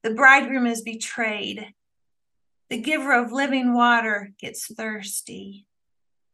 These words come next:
The bread of life is consumed. The light of the world burns out. The door to life closes as the Father turns his face away from his Son. The Good Shepherd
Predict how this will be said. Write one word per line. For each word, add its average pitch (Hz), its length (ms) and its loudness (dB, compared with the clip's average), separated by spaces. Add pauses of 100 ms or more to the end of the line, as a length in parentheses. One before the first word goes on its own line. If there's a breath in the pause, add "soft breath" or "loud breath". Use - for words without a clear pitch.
(100)
The 233 80 -8
bread 285 340 2
of 311 160 0
life 233 560 0 (260)
is 233 300 -4
consumed. 220 1120 -6 (880)
The 240 80 -4
light 254 320 6
of 233 120 -6
the 262 100 -6
world 233 500 -4
burns 226 400 -4 (160)
out. 208 520 -6 (920)
The 233 120 -2
door 302 600 2
to 277 220 -4
life 240 560 0
closes 226 1200 -2 (340)
as 240 180 0
the - 80 -2
Father 233 500 2
turns 226 340 -2
his 214 180 -6
face 220 320 -4
away 214 240 -6
from 208 180 -8
his 196 240 -2
Son. 202 440 -6 (840)
The 240 80 -4
Good 247 260 2
Shepherd 247 800 4